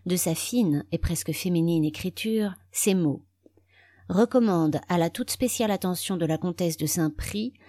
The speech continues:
l'abbé J P Salus, chanoine de Virmontal. » C'était tout,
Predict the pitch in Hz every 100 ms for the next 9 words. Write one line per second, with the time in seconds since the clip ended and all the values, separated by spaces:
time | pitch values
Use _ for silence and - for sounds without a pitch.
0 | - - 175 190 170 196 180 160 160 165
1 | 208 - 220 - 185 160 185 214 - -
2 | - - 190 180 185 226 175 156 196 202
3 | 156 - 131 117 - - - _ _ _
4 | _ _ _ - - 220 175 - -